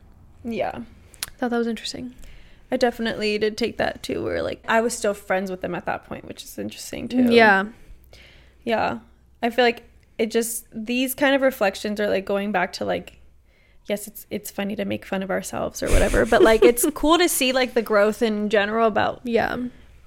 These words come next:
Speaker 1: how far, like, we've come since one point, like, before and after a certain, like, situation that happened. Um,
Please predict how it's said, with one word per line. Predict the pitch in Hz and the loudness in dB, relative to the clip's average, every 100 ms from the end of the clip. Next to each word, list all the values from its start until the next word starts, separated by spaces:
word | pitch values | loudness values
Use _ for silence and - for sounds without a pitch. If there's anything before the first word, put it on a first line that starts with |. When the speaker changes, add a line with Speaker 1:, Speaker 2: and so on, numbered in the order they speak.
| - - - - | -20 -20 -20 2
Speaker 1:
how | 220 226 | 8 10
far, | 226 - 220 208 202 202 | 8 2 6 8 8 6
like, | 202 196 220 | 4 2 2
we've | 202 - | 0 0
come | 214 208 | 0 0
since | - 208 202 - - | 0 0 -2 -6 -8
one | 208 208 208 208 | 0 2 4 6
point, | - 214 208 | 6 6 2
like, | 220 202 | 2 4
before | 226 220 220 226 | 2 4 6 6
and | 208 | 6
after | 196 190 - 208 202 | 0 -2 -2 -2 0
a | - | -2
certain, | 214 202 202 | -2 -2 -2
like, | - 214 - | -4 -6 -6
situation | 220 - 196 214 | -6 -4 -6 -6
that | - 190 | -8 -6
happened. | - - - 226 220 - - - - - _ | -8 -4 -4 -4 -6 -10 -20 -20 -20 -20 _
Um, | 208 202 190 180 220 220 | 0 2 2 0 -4 -6